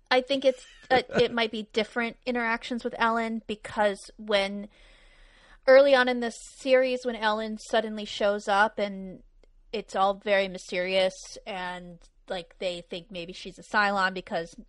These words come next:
Speaker 1: you know, where's she been all this time? It, in the plan, we find out that Cavil,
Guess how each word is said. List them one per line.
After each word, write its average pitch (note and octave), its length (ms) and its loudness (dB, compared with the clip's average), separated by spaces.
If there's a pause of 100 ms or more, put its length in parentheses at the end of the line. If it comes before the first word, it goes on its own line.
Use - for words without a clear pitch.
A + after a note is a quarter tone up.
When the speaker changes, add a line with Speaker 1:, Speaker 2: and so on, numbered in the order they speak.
(140)
Speaker 1:
you G#3+ 160 -14
know, D3 180 -8
where's F#3+ 320 0
she - 160 -12
been G#3+ 240 -2
all F#3+ 140 -4
this - 200 -14
time? E3+ 500 -8
It, F#3 260 -8 (120)
in A3+ 180 -4
the G#3 80 -4
plan, G#3 400 -4
we G3 100 -8
find F#3 260 -4
out E3 320 -2
that F3 200 -2
Cavil, E3+ 760 -4